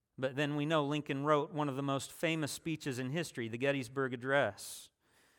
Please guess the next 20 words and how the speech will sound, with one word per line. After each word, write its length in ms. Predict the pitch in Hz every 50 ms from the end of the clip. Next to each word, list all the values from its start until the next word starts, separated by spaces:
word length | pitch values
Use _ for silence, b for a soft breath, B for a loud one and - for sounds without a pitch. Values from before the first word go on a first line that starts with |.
| b b b b
as 140 | - 117 113
he 80 | 120 117
poured 280 | - - 165 156 147
his 100 | 139 120
heart 320 | 117 120 151 147 143 139 123
out 260 | 117 110 107 110 -
trying 240 | - 135 131 131 127
to 80 | 131
make 220 | 127 123 123 120 -
sense 320 | - - 139 123 117 -
of 100 | 123 110
everything 400 | 120 120 131 127 - - 139 127
that 80 | 127 135
was 120 | 127 110
happening 500 | 139 139 131 127 - 123 117 107 104 104
during 240 | 113 117 117 113 113
our 100 | 110 110
nation's 400 | 113 117 113 113 - 120 110 -
Civil 320 | - 135 120 110 113 110
War. 300 | 110 110 110 101 92 92